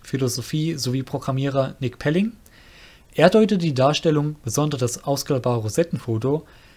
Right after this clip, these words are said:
als aus Mailand stammt und vermutete daher als Autor den Architekten Antonio Avellino,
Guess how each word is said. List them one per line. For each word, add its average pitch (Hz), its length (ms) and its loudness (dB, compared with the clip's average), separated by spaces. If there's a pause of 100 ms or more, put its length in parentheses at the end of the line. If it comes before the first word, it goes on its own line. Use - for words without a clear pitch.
(180)
als 151 220 4
aus 175 160 0
Mailand 180 320 2
stammt 104 380 -4
und - 180 -18
vermutete 165 540 2
daher 139 280 4
als 135 160 0
Autor 147 300 0
den 139 160 -4
Architekten 139 480 -4
Antonio 160 540 0
Avellino, 151 760 0